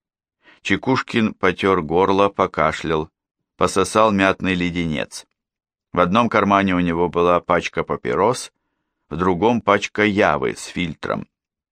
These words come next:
чтобы угощать людей. Но сам он, почти единственный из всех, кого знал, не курил. От этого, как он считал, голос у него делался хриплым, неприятным.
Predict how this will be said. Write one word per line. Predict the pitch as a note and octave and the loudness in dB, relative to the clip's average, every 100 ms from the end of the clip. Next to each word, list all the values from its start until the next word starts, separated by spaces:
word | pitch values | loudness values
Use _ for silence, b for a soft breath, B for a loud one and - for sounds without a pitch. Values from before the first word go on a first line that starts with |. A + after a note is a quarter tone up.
| _ | _
чтобы | - - E3 F3+ | -8 -4 0 2
угощать | E3+ E3+ - C#3 G#2+ | 2 0 2 0 0
людей. | G2+ A2 E2 G#1+ - _ _ _ _ _ _ _ _ | -2 -4 -2 -6 -8 _ _ _ _ _ _ _ _
Но | C#2 D#2+ | -4 -2
сам | - A2 A2+ | 0 2 4
он, | G#2+ F2+ | 2 0
почти | D#2 - - E2 | -4 -6 -6 -6
единственный | E2 G2+ F#2+ - D#2+ E2 D#2+ | -2 -2 -2 -4 -4 -2 -2
из | D#2 | -4
всех, | - - E2+ - | -8 -2 -2 -2
кого | D#2 D2 D2 | -4 -2 -2
знал, | D2 F2+ G#2+ F#2+ _ _ _ - | -2 0 0 0 _ _ _ -4
не | F#2+ G2 | -2 -2
курил. | - A#2 A#2 D2+ G1+ _ _ _ _ _ b b | 0 0 0 -2 -6 _ _ _ _ _ b b
От | F3 F3+ | -2 0
этого, | F#3 E3+ D3 C3 | 0 0 2 0
как | A#2 G#2 | 0 -2
он | G#2+ | -2
считал, | G2 G2+ G2+ G#2 | -2 -4 0 0
голос | F#2+ A2+ A2+ G#2 | 2 0 0 0
у | G2 | 0
него | F2+ F2 F2+ | 0 0 0
делался | F2 F2+ F2 E2 E2+ D#2 - | 0 2 0 -2 -2 -4 -2
хриплым, | B2 A#2 D#2 B1+ C2+ | -2 -2 -2 -6 -4
неприятным. | D#2+ D#2+ F#2+ F2 A#1+ - - | -4 -4 -4 -2 -2 -6 -16